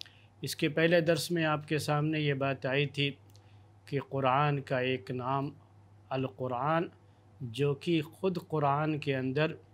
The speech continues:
छियासठ मरतबा आया हुआ है, सिक्सटी सिक्स टाइम ये नाम कुरान में अल्लाह तबारक व तआला ने ज़िक्र फरमाया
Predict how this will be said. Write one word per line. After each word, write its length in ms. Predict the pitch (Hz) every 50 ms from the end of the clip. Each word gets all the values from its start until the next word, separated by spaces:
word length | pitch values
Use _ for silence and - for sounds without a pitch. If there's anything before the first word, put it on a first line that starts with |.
| - - _ - - - - -
छियासठ 640 | - - - 139 139 139 139 143 - - 180 170 170 147
मरतबा 480 | 143 139 127 - - 139 131 127 131 135 123
आया 240 | 113 113 113 113 110
हुआ 360 | 107 107 - 110 107 104 104 -
है, 120 | - 117
सिक्सटी 540 | - - - - 143 - - - - 185 175 160
सिक्स 300 | - - - 196 - - - - -
टाइम 400 | 156 131 139 147 151 139 123 123 - - - - - - - - - - - - - - -
ये 380 | 131 120 131 139 143 139 131 123
नाम 440 | 123 120 120 127 139 143 139 135 127 123 - -
कुरान 380 | 127 123 117 113 123 139 147 147 147
में 260 | 147 156 180 202 208
अल्लाह 400 | - 160 139 131 135 143 143 127 131 -
तबारक 460 | 143 123 123 120 123 123 131 131 - -
व 80 | 123 110
तआला 420 | - 123 120 117 117 120 113 110 110
ने 200 | 113 135 165 170
ज़िक्र 320 | 139 110 120 127 - - 110
फरमाया 600 | 101 - - - - 104 - 104 107 107 104